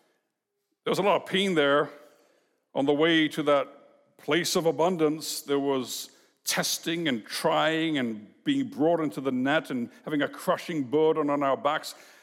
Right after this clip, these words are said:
People were riding over our heads. That looks like chariots riding over people. That hurts. We went through fire and through water.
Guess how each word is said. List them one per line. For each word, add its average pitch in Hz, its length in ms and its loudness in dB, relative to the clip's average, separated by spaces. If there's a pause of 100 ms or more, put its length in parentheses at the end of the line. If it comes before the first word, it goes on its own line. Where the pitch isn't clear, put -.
People 208 300 0
were 175 120 2
riding 196 380 2
over 190 240 2
our 165 100 4
heads. 190 540 2
That - 180 -6
looks 165 160 -6
like 147 240 -2
chariots 156 640 0
riding 147 320 2
over 156 180 2
people. 131 220 -4
That 208 140 -2
hurts. 131 500 -4 (400)
We 151 80 0
went 156 220 0
through 151 140 -2
fire 160 500 2
and 139 160 -4
through 147 180 -2
water. 135 640 0